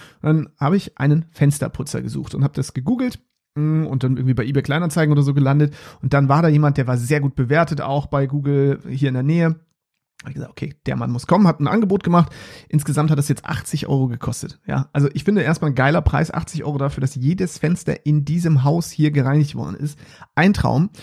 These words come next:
Und als der Fensterputzer dann fertig war mit seiner Mitarbeiterin heute, hat er dann entdeckt, ähm, dass auf meiner Fensterbank hier im Büro ein Holzlogo steht.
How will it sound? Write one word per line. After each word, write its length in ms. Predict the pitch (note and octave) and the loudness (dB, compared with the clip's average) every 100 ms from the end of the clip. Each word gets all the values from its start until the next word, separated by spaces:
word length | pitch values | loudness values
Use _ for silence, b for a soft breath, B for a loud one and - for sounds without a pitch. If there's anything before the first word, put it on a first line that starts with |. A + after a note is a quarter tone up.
| B B | B B
Und 220 | - D#3 | -2 0
als 160 | - A3+ | 0 0
der 80 | G#3 | 2
Fensterputzer 560 | G#3+ - F#3+ F3 - | 2 0 -2 -2 0
dann 120 | D#3 C#3+ | 0 0
fertig 360 | B3+ C4 C#3 | -2 -2 -4
war 100 | G#2 | -6
mit 140 | G2+ - | -4 0
seiner 160 | C3+ | 2
Mitarbeiterin 760 | C#3+ F#3+ C3+ B2+ B2 D3+ C4 F#3 | 4 4 2 0 0 0 -2 -4
heute, 380 | B2+ C#3+ A3 D#4 b b b b | -2 -2 -2 -6 b b b b
hat 140 | D#3+ A3+ | -2 2
er 120 | G3+ | 2
dann 300 | D#3 F3 - - | 2 0 -4 -4
entdeckt, 540 | C#3+ D3+ - - - _ _ - | -2 -2 -4 -6 -12 _ _ -2
ähm, 280 | C#3 C#3 | 0 0
dass 180 | C3+ D#3 | 0 -2
auf 80 | E3 | 0
meiner 160 | D3+ C#3 | 2 2
Fensterbank 480 | - - D3+ C#3+ | -2 -2 0 0
hier 220 | C#3+ A#3+ - | 0 -2 0
im 100 | F#3+ | 0
Büro 520 | E3+ C#3 C3 F3 - b b b | 2 2 2 0 -2 b b b
ein 200 | - C#3 | -2 2
Holzlogo 540 | D#3 F#3 - C#3 B2+ C#3 | 4 2 0 -4 -4 -10
steht. 320 | - - | -10 -14